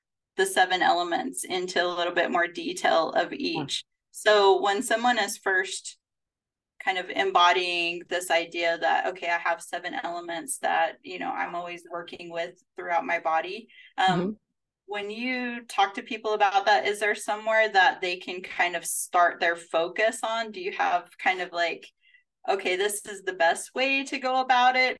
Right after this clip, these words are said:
Speaker 1: or like, h-, how, how do you kind of explain that to them?
Speaker 2: Yeah, so what we do is we have a,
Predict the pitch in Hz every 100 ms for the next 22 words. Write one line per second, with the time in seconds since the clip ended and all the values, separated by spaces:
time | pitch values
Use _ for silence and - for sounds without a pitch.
0 | - 190 185 170 - 175 - - - -
1 | - - - 208 202 196 190 202 180 180
2 | 156 - - 170 170 - - 180 180 202
3 | _ _ _ _ 285 254 190 240 240 240
4 | 240 202 226 220 208 196 175 175 208 196
5 | 196 185 165 175 165 165